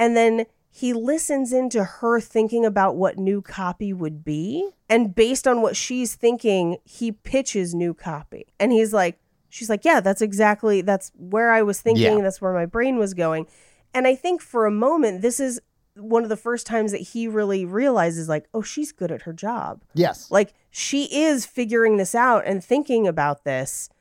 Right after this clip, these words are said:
Speaker 3: I mean, you even hear her sort of internal creative process because we sort of
Speaker 2: Mm-hmm.
Speaker 3: hear what he's hearing, right?
Speaker 1: Right.
Speaker 3: And she's, like,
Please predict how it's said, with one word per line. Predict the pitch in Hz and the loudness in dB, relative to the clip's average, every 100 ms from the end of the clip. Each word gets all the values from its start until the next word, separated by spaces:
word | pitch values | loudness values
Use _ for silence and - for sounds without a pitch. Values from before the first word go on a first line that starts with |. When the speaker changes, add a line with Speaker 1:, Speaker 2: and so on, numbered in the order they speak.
| _ | _
Speaker 3:
I | 214 | 0
mean, | 226 | 2
you | 247 | 2
even | 339 269 202 | 2 2 0
hear | 147 - 269 262 | -6 -4 0 0
her | 185 214 196 | 2 2 2
sort | - 208 | 2 2
of | 180 196 | 2 0
internal | 190 180 208 180 | -2 0 0 -2
creative | 170 170 160 | -2 0 -2
process | - 170 170 - 131 - | -2 0 0 0 -2 0
because | 151 151 139 | -2 -2 0
we | |
sort | 147 143 | 2 2
of | 131 | 2
Speaker 2:
Mm-hmm. | 143 | 2
Speaker 3:
hear | 147 | 2
what | 127 123 | 0 -6
he's | 170 196 - | -6 -6 -4
hearing, | 127 107 107 | -2 -2 -4
right? | 113 120 160 | -4 -2 0
Speaker 1:
Right. | 180 160 120 | 0 0 0
Speaker 3:
And | 196 | -2
she's, | 175 247 180 | 2 0 4
like, | 208 196 | 2 2